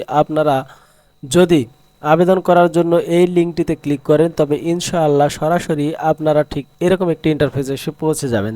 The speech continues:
দেখতেই পাচ্ছেন, advertisement, click here to download circular। এটা হলো আপনার সার্কুলার, এটা হলো অ্যাপ্লিকেশন ফর্ম। যেহেতু এখন আবেদন কার্যক্রমটি শুরু হয়নি, এই যে দেখতে পাচ্ছেন, আহ,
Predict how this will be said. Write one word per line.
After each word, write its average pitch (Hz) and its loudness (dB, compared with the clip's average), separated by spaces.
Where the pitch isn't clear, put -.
দেখতেই 165 -2
পাচ্ছেন, 185 -4
advertisement, 185 2
click 196 2
here 165 4
to 165 -8
download 160 2
circular। 120 -6
এটা 127 -6
হলো 151 0
আপনার 156 -2
সার্কুলার, 185 2
এটা 170 2
হলো 180 6
অ্যাপ্লিকেশন 165 -2
ফর্ম। 143 2
যেহেতু 165 0
এখন 170 -2
আবেদন 139 0
কার্যক্রমটি 143 -2
শুরু 139 -6
হয়নি, 131 -4
এই 131 -4
যে 131 -2
দেখতে 151 -2
পাচ্ছেন, 160 0
আহ, - -20